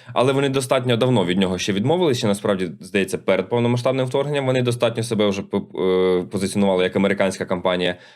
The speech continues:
А коли повномасштабка почалась, вони дуже чітко заявили про, про те, що вони виходять з ринку і дуже гарно зайняли позицію. Ось, на-, найбільш популярний їх продукт, якщо ви не пам'ятаєте, це така програма була Fine Reader,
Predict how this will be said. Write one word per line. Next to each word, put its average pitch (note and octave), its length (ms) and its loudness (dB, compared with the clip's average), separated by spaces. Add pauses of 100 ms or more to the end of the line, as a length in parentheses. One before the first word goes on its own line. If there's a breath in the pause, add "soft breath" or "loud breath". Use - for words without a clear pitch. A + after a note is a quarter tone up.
(120)
А G2 120 -2
коли A#2 200 2
повномасштабка A2 520 -2
почалась, A2+ 460 -2
вони G#2 380 2 (240 loud breath)
дуже A#2+ 400 0
чітко A#2 320 -2
заявили G#2 480 2
про, F#2 280 -2
про G2 140 -6
те, G2 100 -2
що F#2+ 120 -6
вони F#2 160 0
виходять A#2 360 0
з G2+ 60 -4
ринку G#2 420 0
і G2 220 0
дуже G2+ 300 0
гарно F#2+ 400 0
зайняли F2 400 0
позицію. E2 440 -6 (400 loud breath)
Ось, F#2+ 220 0
на-, G#2+ 280 2
найбільш B2 400 0
популярний A#2+ 460 0
їх A#2 100 -10
продукт, C3+ 280 -2
якщо A2+ 220 -2
ви G#2 60 2
не G2+ 80 2
пам'ятаєте, G#2 500 0
це F#2+ 140 -6
така F#2+ 180 -2
програма G2+ 360 0
була F2+ 240 0
Fine F#2 240 0
Reader, A2 340 0